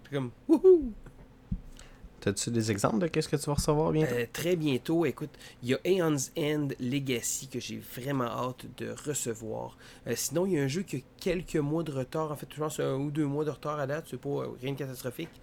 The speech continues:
Speaker 1: C'est Dice Hospital, qui est un, un Kickstarter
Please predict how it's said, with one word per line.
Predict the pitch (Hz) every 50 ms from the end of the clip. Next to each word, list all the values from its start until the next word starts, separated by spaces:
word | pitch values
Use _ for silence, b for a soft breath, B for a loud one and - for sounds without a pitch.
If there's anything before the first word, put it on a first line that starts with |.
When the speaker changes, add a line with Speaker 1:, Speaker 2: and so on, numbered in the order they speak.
| B B B B
Speaker 1:
C'est | B - 127
Dice | 120 117 151 151 165 165 156 - - -
Hospital, | 143 139 - - - 127 127 135 120 117 117
qui | - -
est | 127 -
un, | 131 131 127 117 - 127
un | 123 120 117 113 -
Kickstarter | - - - - 147 110 - - 151 147 151